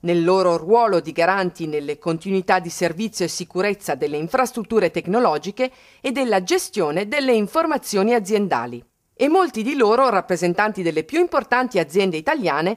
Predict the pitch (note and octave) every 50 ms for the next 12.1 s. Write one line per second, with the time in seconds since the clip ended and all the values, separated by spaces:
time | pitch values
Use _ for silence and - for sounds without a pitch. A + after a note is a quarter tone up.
0 | - - - - - - G4 G4 - G4 F#4 D#4+ C#4+ C#4 D4 D#4+ D#4+ - F4 E4
1 | D#4 - - E4 E4 C4+ G3+ - - E3+ D#3+ - - - - D#4+ C4 - C4 D4
2 | D#4+ - - F3+ E3+ G#3 - C4 B3+ B3 B3 B3+ B3 - E4 C#4+ F#3 G#3 G#3 A3
3 | A3 G#3 E3+ F3 D#3+ D3+ - - - - A3+ C#4+ F4 G4 G4 F#4 F4+ F4+ E4 -
4 | A3 A3 A3+ B3+ C4+ A3+ G3+ A3+ G#3 F#3+ F#3 G#3+ G#3+ F3+ G#3 G3 - - - -
5 | F3 D3 C#3+ C#3+ E3 G#3 A#3 C4+ - - - - - - - E4+ - F#4+ F#4+ -
6 | B3+ A#3+ C#4 - C4 - - G#3+ G#3 - - G#3 G3 F#3+ F#3 - G#3 F#3 F#3 F3+
7 | - A#3 A3+ G3 - - E3 D#3 D#3 G#3 C4+ F4+ D#4+ A#3 D#3+ G3 A#3 A#3+ A3 G#3+
8 | G#3+ G#3 - - B3+ A#3 - - A#3 G#3 F#3 G3+ G3+ G3 - G#3 F3+ - G#3+ G3
9 | G3 F#3+ E3+ C#3+ B2+ B2 - - - C#3+ - - - - - - E3 D#3+ D#3+ E3+
10 | D#3+ E3 D#3 - G3 G3+ F#3+ F#3 - E3 C#3+ C#3 D3 C#3+ C#3 C#3 C#3 - - C#4+
11 | D4 C4 G#3+ F#3+ D#3+ - - - - F#3 E3 D3 - F#3+ F#3 F#3 - - B3+ C4
12 | -